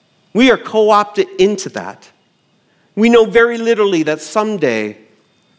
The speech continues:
there will be a second coming. And when Jesus returns, it will no longer just be peace between us and God. It will be peace on earth in every way. Every way.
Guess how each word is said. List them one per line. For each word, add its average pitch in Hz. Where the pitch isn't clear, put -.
there 180
will 185
be 180
a 165
second 165
coming. 110
And 147
when 147
Jesus 202
returns, 120
it 185
will 190
no 202
longer 240
just 175
be 175
peace 185
between -
us 147
and 123
God. 131
It 180
will 185
be 175
peace -
on 101
earth -
in 104
every 95
way. 78
Every 131
way. 78